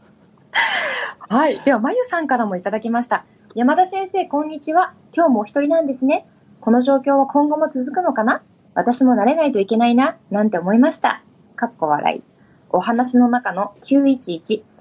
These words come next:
私もその時アメリカ、インディアナ州在住でした。朝一で車のタイヤを交換して、帰りがけの車のラジオから恐ろしいニュースが。急いで家に帰ってテレビをつけ、釘付けでした。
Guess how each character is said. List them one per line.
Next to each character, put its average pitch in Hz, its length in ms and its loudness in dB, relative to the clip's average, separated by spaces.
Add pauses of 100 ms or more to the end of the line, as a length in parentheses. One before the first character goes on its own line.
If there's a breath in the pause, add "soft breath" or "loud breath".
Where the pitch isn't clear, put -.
(160)
私 269 280 0
も 302 120 4
そ 311 100 4
の 285 80 2
時 277 220 0
ア 156 80 -2
メ 175 100 -6
リ 220 100 -4
カ、 214 220 -2 (140)
イ 202 100 4
ン 277 140 6
デ 320 100 4
ィ - 20 4
ア 330 40 4
ナ 320 120 2
州 226 220 -2
在 202 240 0
住 226 140 0
で 220 100 -2
し - 60 -12
た。 - 160 -4 (440 soft breath)
朝 - 220 0
一 254 180 -4
で - 80 -4
車 220 300 -2
の 226 100 0
タ 226 160 0
イ 220 60 2
ヤ 220 100 4
を 208 40 0
交 247 180 2
換 247 220 2
し - 80 -16
て、 247 160 0 (180 loud breath)
帰 247 220 0
り 269 80 4
が 262 80 0
け 254 100 0
の 240 100 2
車 233 280 2
の 240 80 2
ラ 247 120 0
ジ 240 100 2
オ 220 60 2
か 202 100 -2
ら 180 80 0
恐 185 180 -2
ろ 277 100 2
し 285 140 -2
い 262 40 6
ニ 254 120 8
ュ - 20 4
ー - 20 4
ス 254 120 -2
が。 202 160 -2 (420 soft breath)
急 226 280 0
い - 20 0
で 190 80 2
家 214 100 6
に 247 100 8
帰 247 120 0
っ 202 80 2
て - 80 -18
テ 226 100 -2
レ 269 100 4
ビ 226 140 4
を 196 60 -4
つ - 80 -14
け、 180 100 -2
釘 170 220 -2
付 247 180 2
け 254 60 0
で 285 80 0
し 294 100 -4
た。 - 160 -2